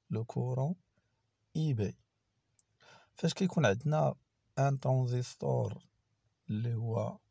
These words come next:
آه، الاختصاص ديالو ل-، لا بويسونس، يعني لومبليفيكاسيون ديال لا بويسونس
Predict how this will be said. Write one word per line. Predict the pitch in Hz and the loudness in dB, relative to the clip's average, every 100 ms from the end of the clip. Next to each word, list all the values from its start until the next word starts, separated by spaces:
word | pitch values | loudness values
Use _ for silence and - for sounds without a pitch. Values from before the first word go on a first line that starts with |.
| _ _ - - | _ _ -20 -12
آه، | 110 104 | -8 -4
الاختصاص | 104 - - 117 127 117 | -4 -6 -6 -2 0 0
ديالو | 104 113 110 107 95 - _ _ _ _ _ - _ - | 0 -2 0 -2 -4 -8 _ _ _ _ _ -20 _ -10
ل-، | 107 110 113 - 120 101 | -6 -4 -4 -6 -8 -4
لا | 110 | -4
بويسونس، | 117 107 104 - 185 175 - | -4 -4 -4 -2 0 0 -2
يعني | - 104 113 117 - _ - | -8 -6 -6 -10 -14 _ -8
لومبليفيكاسيون | 127 - - - 117 - 110 | -8 -10 -12 -4 -4 -2 -4
ديال | 107 101 | -4 -6
لا | 110 - | -10 -8
بويسونس | 104 - 165 185 - | -8 -4 0 0 -2